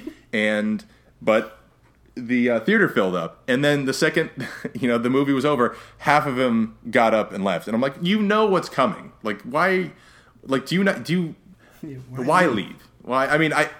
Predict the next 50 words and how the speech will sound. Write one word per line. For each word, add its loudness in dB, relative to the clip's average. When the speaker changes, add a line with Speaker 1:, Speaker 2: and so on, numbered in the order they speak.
Speaker 2:
I 4
Speaker 1:
Why 4
Speaker 2:
understand 4
Speaker 1:
leave? -2
Speaker 2:
that, -6
that -2
not 2
everybody 2
is, 0
is 0
as 0
invested 0
as -6
you 4
or 2
I, 2
but -8
come 0
on. -4
I -8
mean, 0
it's, -6
it's -6
like 0
two, 2
three 0
more 2
minutes 0
of 2
your 0
life, -2
and -6
you -4
just -4
spent -4
two -2
hours -2
in -6
a -6
movie -8
theater, -16
you -10
know? -8
Speaker 1:
Right. -16
Yeah. -14
I -18
mean, -4
go -2
on 0
your, -2